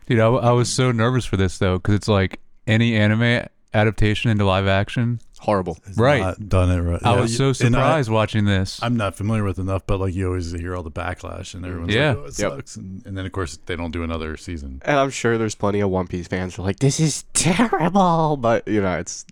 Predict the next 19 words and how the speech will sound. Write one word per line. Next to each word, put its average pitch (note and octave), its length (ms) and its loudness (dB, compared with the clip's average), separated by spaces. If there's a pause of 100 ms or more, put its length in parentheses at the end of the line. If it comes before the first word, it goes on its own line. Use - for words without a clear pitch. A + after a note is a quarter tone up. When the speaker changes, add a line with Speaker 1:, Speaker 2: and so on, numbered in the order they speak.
Speaker 2:
I'd A#2 200 -2
say A2 180 0
they G2+ 100 0
did F#2 120 -6
a F2 40 -8
good D#2+ 120 -8
job. - 200 -8 (480)
Speaker 3:
Right, E2+ 120 -14 (360)
right. E2 140 -16
Speaker 2:
And - 80 -20 (300)
Speaker 1:
Yeah, C3 140 2
Speaker 2:
I'm A#2 40 0
looking B2 160 2
Speaker 1:
for B2 60 -2
Speaker 2:
forward B2+ 160 2
to A#2+ 60 -4
the A#2+ 60 -2
next B2 160 0
season. A#2+ 260 -4